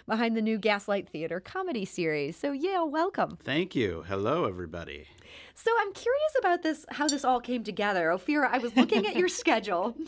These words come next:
Speaker 1: You have a lot of shows coming up in New York. You have a few in Connecticut and Boston. And then randomly, you have these two in Saint Louis.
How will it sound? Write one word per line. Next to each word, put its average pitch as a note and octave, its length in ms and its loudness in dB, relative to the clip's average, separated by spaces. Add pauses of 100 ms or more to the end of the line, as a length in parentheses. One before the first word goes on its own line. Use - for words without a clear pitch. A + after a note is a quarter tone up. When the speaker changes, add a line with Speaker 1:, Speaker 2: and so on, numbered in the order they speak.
(220)
Speaker 1:
You E4 100 4
have E4 80 4
a C#4 60 2
lot D4 320 2
of G4 60 -2
shows F4 280 0
coming C#4+ 280 0
up A#3 120 -2
in E3+ 100 -8
New D#3+ 120 -6
York. D#4 580 2
You A#3 60 -4
have G3+ 100 -6
a - 60 -4
few E4 400 0
in D#4+ 120 2
Connecticut C#4 540 0
and B3+ 120 0
Boston. A3+ 580 2
And A#3+ 180 -2
then A3+ 240 0
randomly, A3 680 0 (120)
you C#4 120 4
have B3+ 180 4
these C#4 200 -2
two F4 180 8
in E4 140 4
Saint C4 240 -2
Louis. A#3+ 280 0